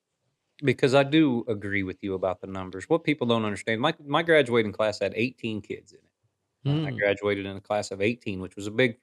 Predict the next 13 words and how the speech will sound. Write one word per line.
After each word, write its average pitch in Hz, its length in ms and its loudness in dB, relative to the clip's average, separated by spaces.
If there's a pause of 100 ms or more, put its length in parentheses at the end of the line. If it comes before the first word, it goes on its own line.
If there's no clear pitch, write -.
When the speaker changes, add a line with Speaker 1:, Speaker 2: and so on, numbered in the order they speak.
(120)
Speaker 1:
big 135 240 0
for 98 120 -2
our 92 100 0
school. - 340 -10 (920)
Um, 107 420 0
Speaker 2:
Hmm. - 60 -8 (580)
Speaker 1:
and 113 400 0
six - 400 2
of 98 120 -2
us 98 140 -4
had 104 200 0
coon 101 200 -6
hounds. - 380 -20